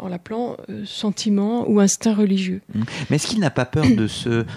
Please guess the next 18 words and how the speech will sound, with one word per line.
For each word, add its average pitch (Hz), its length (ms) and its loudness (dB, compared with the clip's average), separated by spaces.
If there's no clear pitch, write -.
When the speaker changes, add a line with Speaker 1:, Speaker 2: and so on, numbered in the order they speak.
Speaker 2:
retrouver 139 340 2
en 120 60 2
face 113 280 0
d'un 113 240 4
mur 131 400 2
qui - 140 -12
serait 120 500 0
l'indifférence 113 1000 0
religieuse ? 95 720 -4
Est-ce 110 120 -4
qu'il 117 140 -2
a 107 60 -2
pensé, 104 560 -4
euh, 85 160 -2
à 104 80 -2
cette - 260 -4
indifférence 95 560 -2
religieuse ? 92 540 -4